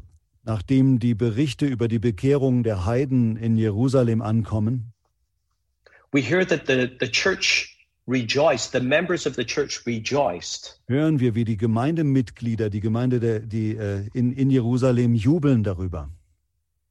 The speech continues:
Speaker 2: That the Gentiles had received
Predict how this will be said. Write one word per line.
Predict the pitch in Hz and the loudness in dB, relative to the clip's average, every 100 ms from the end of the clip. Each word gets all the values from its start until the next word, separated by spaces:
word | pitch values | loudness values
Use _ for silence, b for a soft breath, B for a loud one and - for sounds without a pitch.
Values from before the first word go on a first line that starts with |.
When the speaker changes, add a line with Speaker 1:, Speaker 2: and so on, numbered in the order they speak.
| _ _ b - | _ _ b -4
Speaker 2:
That | 139 | -2
the | 139 117 | 0 0
Gentiles | 151 170 196 156 147 143 135 135 | 0 0 0 2 4 4 0 -4
had | 131 113 | -4 -4
received | 120 - 180 160 107 139 - - | -4 -4 -4 -2 -4 -6 -10 -18